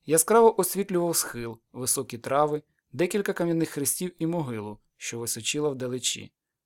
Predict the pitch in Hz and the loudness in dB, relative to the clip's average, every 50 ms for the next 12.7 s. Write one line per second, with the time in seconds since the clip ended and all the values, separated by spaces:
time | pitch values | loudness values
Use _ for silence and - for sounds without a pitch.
0 | _ _ _ _ _ _ _ - 131 - - 214 214 214 202 185 196 185 175 151 | _ _ _ _ _ _ _ -8 -2 2 4 4 4 4 4 4 2 2 2 2
1 | 127 113 110 107 - - 117 - - - 123 123 - - 147 143 - 165 156 151 | 0 0 -2 -4 -4 -4 -4 -8 -10 -10 -10 -10 -8 -6 -8 -4 0 0 0 0
2 | 143 - 131 - - 131 120 - 160 160 160 151 127 143 139 143 143 139 135 - | 0 -4 -8 -8 -8 -8 -2 0 0 0 0 -2 -4 -4 -2 0 0 0 0 -2
3 | - 127 117 131 107 110 110 110 104 101 101 101 - _ _ _ _ _ _ _ | -2 -4 -6 -6 -8 -8 -8 -8 -8 -8 -8 -12 -12 _ _ _ _ _ _ _
4 | _ - 139 151 156 - - 160 - - 127 - - 135 135 135 131 131 113 113 | _ -2 -2 -2 -2 -2 -2 0 0 0 0 -2 -2 0 -2 -2 -2 -4 -6 -6
5 | 120 120 123 123 123 120 120 131 120 117 107 - - - - _ _ _ _ _ | -6 -6 -6 -6 -6 -6 -6 -6 -8 -8 -10 -12 -16 -18 -20 _ _ _ _ _
6 | _ _ - 139 180 185 - 196 185 185 180 165 175 214 196 156 143 135 135 135 | _ _ -4 -2 0 0 2 2 2 0 0 0 2 2 2 2 2 0 -2 -2
7 | - - 151 156 175 180 170 - - 135 127 - 160 170 170 - 165 - - 139 | -2 0 6 8 8 8 8 6 2 2 0 4 4 4 4 2 0 0 0 0
8 | 135 131 131 - 143 139 139 139 120 - - 113 107 98 98 98 - - _ _ | 0 0 0 2 2 2 2 0 0 0 0 0 0 -2 -6 -14 -16 -20 _ _
9 | _ _ _ - 135 151 170 170 - 185 170 156 - 156 147 139 127 135 120 120 | _ _ _ -2 0 2 2 2 0 -4 -4 0 0 0 0 2 0 -2 -2 -2
10 | 143 143 - - - 139 123 135 123 - 151 143 123 110 104 - - - 113 - | -4 -4 -4 -6 -6 -8 -8 -8 -6 -4 -4 -4 -4 -4 -4 -6 -6 -6 -8 -12
11 | _ _ _ _ _ _ _ _ - 123 117 127 151 165 165 170 156 120 120 113 | _ _ _ _ _ _ _ _ -10 -8 0 2 4 4 4 2 0 -2 -2 -4
12 | - 123 127 120 - 135 117 - 110 104 101 - 104 107 | -4 -4 -4 -2 -4 -6 -6 -6 -10 -10 -10 -10 -12 -12